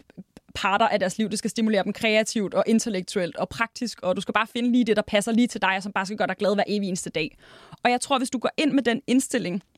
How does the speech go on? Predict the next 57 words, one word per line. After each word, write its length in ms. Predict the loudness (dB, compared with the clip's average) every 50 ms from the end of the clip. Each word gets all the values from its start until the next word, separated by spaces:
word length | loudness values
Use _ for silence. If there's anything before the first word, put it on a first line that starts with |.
| _ _ _ -4
til 120 | -2 -2
tingene, 400 | 0 0 0 0 0 -4 -6 -6 -8 _ _ _ _ _ _ _ 0
om 120 | 2 2
det 100 | 2 0
så 100 | 0 2
er 300 | 2 2 2 0 -2 -4 _ _ -20 -12 -8
at 80 | -6 -4
vælge 140 | -4 -4 -4
en 80 | -2
uddannelse, 480 | 0 0 2 2 2 2 0 -2 -4 -2
eller 100 | -2 -2
et 60 | -4 -2
arbejde, 440 | 0 0 2 2 2 2 0 0 -2
eller 140 | -4 -6 -6 -6 -2
<laughs> 40 | 0
finde 180 | 2 2 2
en 80 | 0 -2
kæreste 360 | -2 0 0 0 0 0 -2 -2
et 40 | 0
eller 120 | 0 0
andet 140 | 0 -2 -2
sted, 200 | 0 0 2 2
eller 140 | 2 0 -2
nogle 180 | -2 -2 0
venner, 220 | 2 2 4 4 2 2
jamen, 160 | 0 0 0
så 80 | -2 -2
tror 120 | -2 0
jeg 60 | 0
bare, 80 | 0 0
du 60 | -2
bliver 140 | -2 -4 -6
skuffet. 380 | -4 -2 0 0 0 0 -2 -4 -4 _ -20 -20 -20 -20 -20 -20 _ -2
Fordi 180 | 0 2 2
jeg 100 | 2 0
tror, 200 | 0 2 2 2
at 100 | 2 2 0
det 40 |
er 40 | 0 2
langt 220 | 0 0 0 -2
de 60 | -4 -2 0
færreste 320 | 0 0 0 0 -2 -4
mennesker, 340 | -2 0 0 -2 -2 -2 -2
som 160 | -2 -2 0
bare 160 | 0 0 -2
kan 100 | -2 -4 -6 -4
finde 180 | -2 -2 -2 -2 -2
én 160 | -2 -2 -2
ting, 300 | -2 -2 -2 -2 -2 -4
som 180 | -4 -2 -2 -2
gør 180 | 0 0 0 0
dem 220 | 0 0 0 0
glade 400 | -2 -2 -2 -2 0 0 -2 -4 -4 -2
hver 240 | 0 0 0 0 -2
dag, 300 | -4 -4 -6 -6 -8 -12 -18 _ _ _ _ _ -2
hele 260 | 0 0 2 0 0
tiden, 420 | 0 0 0 0 0 0 -2 -2